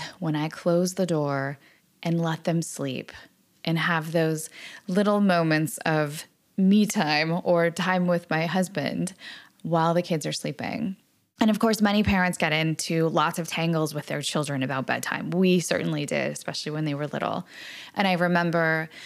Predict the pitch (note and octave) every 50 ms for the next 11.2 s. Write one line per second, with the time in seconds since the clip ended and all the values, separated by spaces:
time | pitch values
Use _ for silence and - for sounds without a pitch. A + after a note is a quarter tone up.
0 | - - - - - - E3+ D#3+ D#3+ E3 - - G3 G3 F3 F3 F3+ G3 F#3+ F#3
1 | - - - C4 B3+ G3+ E3+ D#3+ E3+ E3 - - A3+ G3+ F3 G3 G3+ G#3 G3+ -
2 | - - A#3+ A3 G#3 G3+ F#3+ G#3 G3+ F#3 F#3+ F#3 F3 F3 E3+ - - - G3+ D#3+
3 | F3 E3+ - F#3 E3+ E3 D#3 - E3+ D#3+ D#3 C#3+ D3+ - - D#3+ D3+ D3 D3+ D#3+
4 | G#3 A#3 - - - - - - - - - - G#3 F#3+ F3+ G#3 G3 F#3+ - -
5 | - - - G3+ F#3+ F#3+ F#3+ F#3 F#3 F#3 F#3 G3 F#3 F3+ E3+ E3 D#3+ F3 D#3+ D3
6 | C#3+ C3 - - - - - F3+ E3 D#3+ D#3+ D#3+ D#3+ E3 E3 D#3 D3+ D3+ D3 D3+
7 | D3+ D3+ D#3 D#3+ D#3+ D#3 - - F3 E3+ - - B3 B3 A#3+ B3 A3 A3 G#3+ G3+
8 | - F#3+ F3+ E3 E3 D3+ D#3+ D3+ D3 D3 D3 D3+ D3+ - - C#3+ - - - -
9 | - G#3+ G3+ F#3+ F#3+ F#3 E3+ D3+ D3 C#3 - - - - - - - - F#3+ F#3+
10 | F#3+ F#3 F#3 F#3 F3+ F3+ - D#3+ D3 C3+ C#3 - - - D3 - - G3 G3 F#3+
11 | F#3 F#3+ F#3